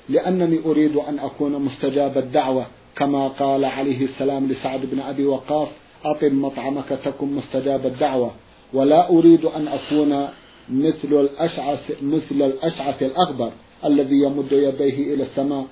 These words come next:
وملبسه حرام ومطعمه حرام ومشربه حرام وغذي بالحرام، فأنى يستجاب له؟ وأنا آتي للدوام في الصباح الساعة السابعة والنصف، أكون جالساً على مكتبي،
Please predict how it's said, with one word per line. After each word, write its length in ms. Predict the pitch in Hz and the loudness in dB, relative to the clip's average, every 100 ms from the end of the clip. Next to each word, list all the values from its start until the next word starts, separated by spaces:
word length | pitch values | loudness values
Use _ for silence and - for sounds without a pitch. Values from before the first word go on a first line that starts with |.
| - _ 135 | -16 _ 0
وملبسه 800 | 139 139 139 135 143 135 139 139 | 2 2 2 2 0 -2 -2 -2
حرام 680 | - 139 143 147 139 135 131 | -2 -4 0 0 0 -2 -4
ومطعمه 800 | 139 143 135 131 151 156 147 135 | -4 -4 -6 -8 -4 -2 -4 -4
حرام 600 | - 139 147 151 143 135 | -6 -4 0 0 0 -2
ومشربه 800 | 131 143 143 - 160 160 160 | -4 -4 -6 -6 -6 -2 -2
حرام 460 | 156 151 160 151 147 - - - | -2 -4 -2 -2 -4 -10 -16 0
وغذي 580 | 139 139 185 165 165 147 | 2 4 2 6 4 4
بالحرام، 540 | 151 135 139 143 135 | 0 -4 -6 -4 -4
فأنى 380 | 127 131 143 135 | -6 -6 -4 -2
يستجاب 600 | 127 117 131 127 127 123 | -4 -4 -6 -4 -4 -4
له؟ 160 | 117 110 - - - | -6 -8 -20 -20 -4
وأنا 520 | 139 156 151 151 147 151 147 160 | -2 0 0 0 -2 -4 0 2
آتي 340 | 160 - 151 135 | 2 2 2 2
للدوام 680 | 147 143 151 151 156 160 151 | -2 0 2 2 2 -2 -6
في 100 | 151 | -8
الصباح 540 | 139 139 131 151 151 | -6 -4 -2 -4 -6
الساعة 340 | 135 - 139 139 | -8 -6 -6 -6
السابعة 440 | - 160 147 151 | -4 -2 0 0
والنصف، 340 | 151 143 127 - _ _ - | 2 0 -2 -12 _ _ -8
أكون 420 | 131 - 143 131 | -4 -2 0 2
جالساً 320 | 135 143 147 147 | 0 0 -4 -8
على 300 | 147 151 156 | -4 -4 -2
مكتبي، 440 | 147 - 113 | -4 -4 -4